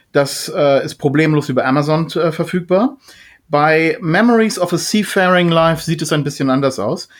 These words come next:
Das ist zu beschaffen, auch zu vernünftigen Preisen, ähm, aber meistens eher gebraucht als Restposten oder über Antiquariate. Über das Internet hat man da aber eigentlich keine allzu großen Schwierigkeiten dran zu kommen und es kostet auch nicht einen Arm und ein Bein.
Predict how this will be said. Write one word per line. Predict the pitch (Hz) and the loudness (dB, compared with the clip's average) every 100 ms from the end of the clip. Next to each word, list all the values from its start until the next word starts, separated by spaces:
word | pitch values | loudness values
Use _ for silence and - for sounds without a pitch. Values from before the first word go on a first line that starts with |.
| - _ | -20 _
Das | 165 156 - - | -4 -4 -4 -10
ist | 202 - - | -8 -8 -6
zu | 160 | -4
beschaffen, | 139 - 156 165 180 170 | -4 0 -2 0 0 0
auch | 147 143 | -2 -2
zu | - 143 | -10 -2
vernünftigen | 139 135 151 - 135 127 | 0 2 0 -2 -2 -2
Preisen, | 131 139 156 170 180 - - - - | 0 0 2 -2 -4 -12 -20 -8 0
ähm, | 139 143 | 0 0
aber | 143 139 | 0 0
meistens | 143 165 - 180 - - _ _ | 2 0 -2 -4 -4 -10 _ _
eher | 151 143 | 0 0
gebraucht | 139 117 117 156 262 - - - | -2 -2 2 2 0 -6 -14 -8
als | 147 139 131 | -2 -2 0
Restposten | 147 190 - _ 185 180 - 180 175 | -4 -4 -10 _ -4 -4 -6 -2 -2
oder | 170 156 156 | 0 0 0
über | 143 131 | 2 0
Antiquariate. | 135 143 - 131 135 131 143 110 185 _ - _ _ _ _ | -2 -6 -4 0 2 2 0 -6 -8 _ -20 _ _ _ _
Über | 151 147 | -4 -2
das | 143 | -2
Internet | - 196 202 185 175 175 - _ _ | 0 0 2 4 2 0 -12 _ _
hat | - 170 | -8 -4
man | 156 | 0
da | 147 | 0
aber | 139 131 | -2 0
eigentlich | 139 123 - | -2 -2 -4
keine | 131 120 - | -2 0 -2
allzu | 131 127 | -2 -2
großen | 107 107 117 | -4 -2 -2
Schwierigkeiten | 127 117 113 110 113 | 0 -2 0 -2 0
dran | 104 120 | 0 -2
zu | 113 | -4
kommen | 101 107 131 - - - | -4 -4 -4 -10 -20 -6
und | 151 143 | -2 -2
es | 135 | -4
kostet | - 131 - 120 | -2 -4 0 0
auch | 120 | 2
nicht | 117 113 | 2 2
einen | 107 | 2
Arm | 104 107 | 2 2
und | 101 | 0
ein | 95 | -2
Bein. | 76 | -4